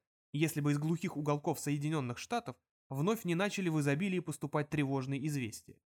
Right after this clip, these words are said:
Так, можно сказать, на краю цивилизации обнаружились явные признаки необычной волны процветания.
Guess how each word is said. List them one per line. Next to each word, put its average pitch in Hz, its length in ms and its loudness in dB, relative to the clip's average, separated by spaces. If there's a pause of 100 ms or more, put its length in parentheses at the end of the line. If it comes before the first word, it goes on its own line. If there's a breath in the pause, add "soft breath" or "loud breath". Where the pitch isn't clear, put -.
(480)
Так, 277 240 2
можно 165 300 4
сказать, 160 340 2
на 160 100 4
краю 160 260 4
цивилизации 143 640 0
обнаружились 165 720 0
явные 170 400 2
признаки 165 460 -2
необычной 147 540 2
волны 143 280 2
процветания. 147 680 -6